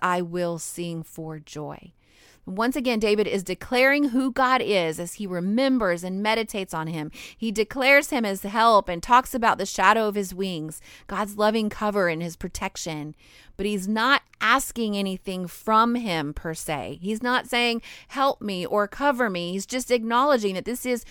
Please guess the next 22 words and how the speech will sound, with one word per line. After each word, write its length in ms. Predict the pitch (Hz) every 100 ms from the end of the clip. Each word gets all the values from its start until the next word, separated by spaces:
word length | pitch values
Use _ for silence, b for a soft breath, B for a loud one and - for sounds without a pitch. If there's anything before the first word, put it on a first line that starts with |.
| B B
who 180 | 277 262
God 240 | 254 269
is 360 | 262 294 226 190
and 120 | 190
offering 480 | 208 247 254 254 233
up 320 | 156 185 - b b
the 160 | - 196
only 260 | 208 208 196
natural 480 | 196 233 277 269
thing 360 | 262 311 240 214
in 100 | 220
light 240 | 220 233
of 80 | 214
it 80 | 220
all, 480 | 285 190 156 202 233 _ _ _
his 420 | - 208 202 208 -
praise, 640 | - 175 170 - - - b
his 300 | b 202 208
song 340 | - 202 190 202
of 200 | 185 165
joy, 400 | 180 165 143 - b b
his 460 | 220 220 214 -